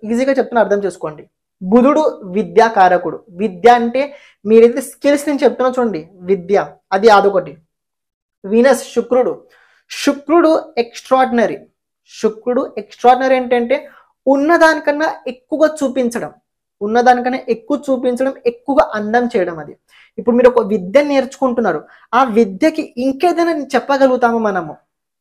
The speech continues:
అది మీరు రాబోయే రోజుల్లో నేర్చుకోండి. రవి ఆత్మవిశ్వాసం, ఈ మూడు గనుక మీ దగ్గర బలంగా రాబోయే రోజుల్లో ఈ మూడు నేను చెప్పిన విషయాలు కనుక మీరు పని చేసినట్లయితే మీ దగ్గర డబ్బు ఎక్కువ ఖర్చు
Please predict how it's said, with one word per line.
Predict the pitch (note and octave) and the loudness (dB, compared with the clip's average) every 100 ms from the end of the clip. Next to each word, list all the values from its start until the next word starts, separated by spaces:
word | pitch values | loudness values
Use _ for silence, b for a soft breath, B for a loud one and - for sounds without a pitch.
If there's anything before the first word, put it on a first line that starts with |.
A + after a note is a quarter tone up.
| - | -2
అది | G3 C4 | -2 0
మీరు | C4 | 4
రాబోయే | A#3 A3 A#3 | 4 6 4
రోజుల్లో | A3+ A#3 G#3+ | 4 0 0
నేర్చుకోండి. | F3+ - E3 D#3 _ _ _ _ _ - F#3+ | -6 -10 -18 -18 _ _ _ _ _ 0 2
రవి | G#3+ C4+ - F3+ | 2 0 2 2
ఆత్మవిశ్వాసం, | G3 A3 A3 G#3+ - F3+ E3+ D#3+ D3+ _ _ _ - | 2 0 -2 -4 0 0 0 -4 -14 _ _ _ 0
ఈ | A#3 A3 | 4 4
మూడు | B3+ D4 C4 | 4 4 4
గనుక | C4 A#3+ C4 | 4 2 0
మీ | A#3 | 2
దగ్గర | A3+ A#3+ A#3+ G#3 | 4 4 4 2
బలంగా | A3 A#3 A#3+ G#3+ | 2 2 2 2
రాబోయే | G#3 A3+ | 4 2
రోజుల్లో | A3 A#3 A#3 A3+ | 2 0 -4 -4
ఈ | G#3+ | 0
మూడు | A3+ B3+ | 0 0
నేను | A#3+ A3+ | -4 -6
చెప్పిన | G3+ A#3+ G#3+ | -4 -4 -4
విషయాలు | G3+ A#3 A3+ | -6 -8 -8
కనుక | A3 A3+ | -6 -6
మీరు | A#3 - | -4 0
పని | A3 A#3+ | 0 0
చేసినట్లయితే | A3 A3 A3+ G#3 F3 F#3 - | -4 -4 -6 -6 -6 -8 -10
మీ | G3 G3+ | -6 -4
దగ్గర | G3 G3+ | -4 -4
డబ్బు | F#3+ F#3 G3+ | -6 -6 -8
ఎక్కువ | A#3 - | -8 -4
ఖర్చు | G3+ A3 | -4 -2